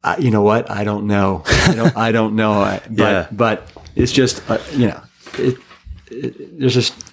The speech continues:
Speaker 1: it's a hodgepodge of stuff that's out there
Speaker 2: Mm-hmm.
Speaker 1: related to it all. Um, let's dive into keeping our brains young.
Speaker 2: Yes.
Speaker 1: And I think, like, what to me, one of the things you write about that's so comforting is you basically talk about how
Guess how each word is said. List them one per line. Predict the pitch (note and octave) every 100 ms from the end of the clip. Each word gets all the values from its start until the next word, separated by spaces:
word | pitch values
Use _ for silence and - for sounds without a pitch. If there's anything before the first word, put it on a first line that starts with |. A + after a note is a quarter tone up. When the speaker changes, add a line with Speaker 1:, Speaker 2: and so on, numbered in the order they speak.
| -
Speaker 1:
it's | - -
a |
hodgepodge | B2 A2+ A2 A#2 G2+ F2+
of |
stuff | - G#2 -
that's | F#2 F#2
out | F#2 F#2
there | G#2
Speaker 2:
Mm-hmm. | F#2 F2 D#2+ -
Speaker 1:
related | A2 G2+ G2+ F#2+
to | G2+
it |
all. | F#2+ F#2+ - - -
Um, | - A#2+ A#2+ A#2 A2 - - - - - - - _ _ _ _ _ _ _ _ _ _
let's | C#3 -
dive | - G3 D#3 B2+
into | B2 A#2+ - A#2 G#2+ G#2+ G#2+ - -
keeping | - C3 A#2+ A#2
our | G#2+
brains | G2 G#2 G2+ G2 F2+ D#2+
young. | F2+ F#2 F2+ B1 A1+ F#2+
Speaker 2:
Yes. | E2+ D#2+ - - A#2
Speaker 1:
And | A2 A2
I | A#2
think, | - B2+ A#2 - _ -
like, | A2+ G#2+ - _ _
what | - - A#2+ A#2+
to | -
me, | B2 C#3+ C3 A2
one | G2 A2 A#2
of |
the | B2
things | A2+
you | A2
write | G2 F#2+ G2+
about | G#2+ A2+ A#2+
that's | -
so | - F#2+
comforting | - G2+ F#2 A2+ B2+ C3+
is | G2+
you | G#2
basically | G2 G#2 - G#2
talk | - G#2
about | G#2 G2
how | G2+ G2